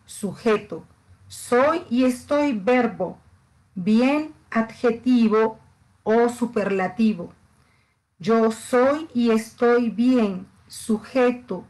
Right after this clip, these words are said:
verbo y adjetivo en una misma línea, alineados con el bien deben estar". Esto te quería decir,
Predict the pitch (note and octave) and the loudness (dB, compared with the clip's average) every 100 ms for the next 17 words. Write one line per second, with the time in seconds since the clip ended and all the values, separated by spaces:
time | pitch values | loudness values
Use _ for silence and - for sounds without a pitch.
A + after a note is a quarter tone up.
0 | - F3 A#3+ A#3 G#3 F3 F3+ A3 G#3+ A3 | -10 0 2 2 0 -6 -6 0 0 -2
1 | - G3+ F#3 B3 A#3+ F3+ F3+ - G3 G#3+ | -6 -10 -4 0 2 0 -4 -6 -2 0
2 | C#4+ C4+ A#3+ B3 B3 G#3+ F#3+ G#3 B3 G#3+ | 2 4 4 2 2 0 -2 -2 0 0
3 | F#3 G3 G#3 - - - - A#3 A#3 A#3 | -2 -8 -10 -18 -20 -8 0 2 4 4
4 | B3 C#4+ D4+ C4+ B3+ - A#3 A#3 A3+ G#3+ | 4 2 2 0 -4 -2 0 2 2 0
5 | D4 D4+ A#3+ F#3 F3+ F3+ F#3 - - - | 0 2 0 0 -4 -6 -8 -12 -14 -14
6 | - - - - _ _ _ - - - | -14 -20 -20 -20 _ _ _ -18 -16 -16
7 | - - - - _ - - - A#3+ - | -18 -20 -20 -20 _ -16 -8 -2 -2 0
8 | C4 B3+ B3 A#3+ A3+ A#3+ A3 G3+ - - | -4 -2 -2 0 2 2 2 -2 -4 -4
9 | C4+ A3 - | 0 0 -2